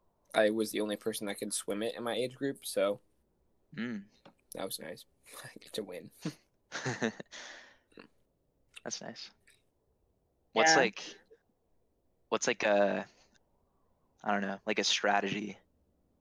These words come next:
Speaker 2: Is there, like, a strategy involved when you swim, or you just kinda, like,
Speaker 1: You just
Speaker 2: go
Speaker 1: win.
Speaker 2: all out?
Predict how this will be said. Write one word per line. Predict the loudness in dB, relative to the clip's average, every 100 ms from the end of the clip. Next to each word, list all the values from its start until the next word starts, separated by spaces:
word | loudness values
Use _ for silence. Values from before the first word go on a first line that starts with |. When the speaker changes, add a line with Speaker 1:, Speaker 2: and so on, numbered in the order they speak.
| _ _ -6
Speaker 2:
Is | 2
there, | 2
like, | 2
a |
strategy | 0 0 2 2 0
involved | 2 2 2
when | -2
you |
swim, | -4 -4 -2
or |
you | -2
just | -2 -6
kinda, | -6
like, | -6 -8 -16 -20 -20 _ _ _ -6
Speaker 1:
You | -4
just | -2
Speaker 2:
go | 0
Speaker 1:
win. | 0 0
Speaker 2:
all | -2
out? | -6 -8